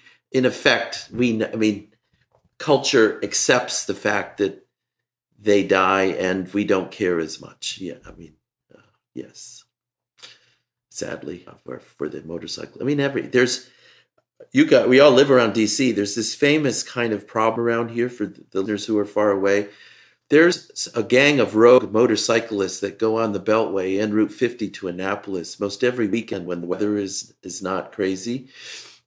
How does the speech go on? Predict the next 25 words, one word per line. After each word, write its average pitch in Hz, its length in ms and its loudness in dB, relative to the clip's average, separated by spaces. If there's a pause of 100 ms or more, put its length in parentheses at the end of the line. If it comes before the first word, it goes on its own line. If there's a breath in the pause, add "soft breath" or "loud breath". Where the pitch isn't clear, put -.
And 127 380 4
they 139 100 6
go 131 240 6
a 127 40 0
hundred 139 260 4
miles 127 280 4
an 110 80 -2
hour 104 540 -2
and 107 420 0
they 107 140 2
go, 107 360 2
they 104 220 2
zoom 120 360 2
around 107 380 0
car. - 200 -18
I 110 60 -14
mean, 104 260 -4 (140)
I've 151 240 0
been 135 180 4
in 135 200 2
one 110 180 0
of 92 100 -4
those 92 260 -2
episodes 101 640 -4
and 87 200 -12